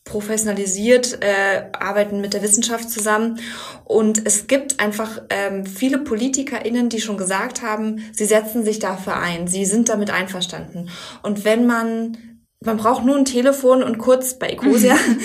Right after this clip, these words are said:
Speaker 1: <laughs> suchen, w-, wie ist denn die Telefonnummer vom
Speaker 2: Mhm.
Speaker 1: Kommunalpolitiker? Ähm,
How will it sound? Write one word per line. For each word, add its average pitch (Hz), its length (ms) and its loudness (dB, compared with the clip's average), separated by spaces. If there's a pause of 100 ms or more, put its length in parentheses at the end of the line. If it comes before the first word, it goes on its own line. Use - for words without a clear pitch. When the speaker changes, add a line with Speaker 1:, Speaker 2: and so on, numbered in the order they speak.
Speaker 1:
<laughs> 392 140 -6
suchen, 240 420 2 (180)
w-, 214 300 -4 (160)
wie 247 180 4
ist 254 100 0
denn 233 80 2
die 226 60 0
Telefonnummer 220 500 0
vom 214 200 -2
Speaker 2:
Mhm. 202 40 -2
Speaker 1:
Kommunalpolitiker? 196 1080 2 (320)
Ähm, 190 540 -2